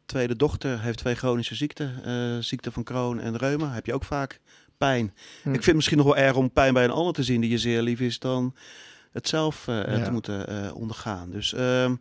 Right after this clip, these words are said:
Speaker 1: daarom heb ik misschien ook altijd ook wel voorliefde gehad voor muziek,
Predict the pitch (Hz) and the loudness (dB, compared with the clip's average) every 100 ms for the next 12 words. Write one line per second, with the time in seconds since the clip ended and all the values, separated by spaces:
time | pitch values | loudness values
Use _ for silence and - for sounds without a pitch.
0 | - - - - - - 151 170 175 147 | -8 -20 -20 -20 -16 2 4 6 4 2
1 | 151 - 165 - - 175 175 160 160 - | 0 2 0 2 4 4 6 4 2 -4
2 | - 147 143 - 151 147 139 127 135 139 | -6 -2 -2 0 2 2 0 -2 0 0
3 | - 131 131 131 127 127 143 156 - | -2 -2 0 2 2 4 2 2 -6